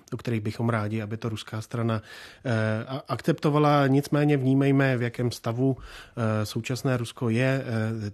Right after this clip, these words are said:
tyto věci se nedějí zdaleka jenom vůči Československu, velmi po-, v podobném, daleko ještě ostřejším módu,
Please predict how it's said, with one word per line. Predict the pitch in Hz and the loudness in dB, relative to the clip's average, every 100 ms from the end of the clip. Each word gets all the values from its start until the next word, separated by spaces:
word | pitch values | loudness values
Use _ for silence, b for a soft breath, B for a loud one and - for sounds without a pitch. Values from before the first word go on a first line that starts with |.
| - | -10
tyto | 117 123 | -6 -2
věci | 117 113 117 | -2 -4 -4
se | 123 | -2
nedějí | 113 113 113 | 0 0 -2
zdaleka | 110 113 113 120 | -2 -2 -2 0
jenom | 113 110 | 0 0
vůči | 110 - | -4 -8
Československu, | 117 117 - - 127 117 113 - 110 | -10 -8 -8 -4 -2 0 -2 -4 -4
velmi | 110 113 113 | 0 0 -2
po-, | - 110 107 | -4 -6 -8
v | - | -8
podobném, | - 131 139 120 107 107 | 0 4 4 2 0 -2
daleko | 104 110 - | -2 -4 -8
ještě | 104 - | -10 -10
ostřejším | 117 - 123 113 - 120 | -12 -10 -6 -4 -2 0
módu, | 110 110 110 | 0 0 -2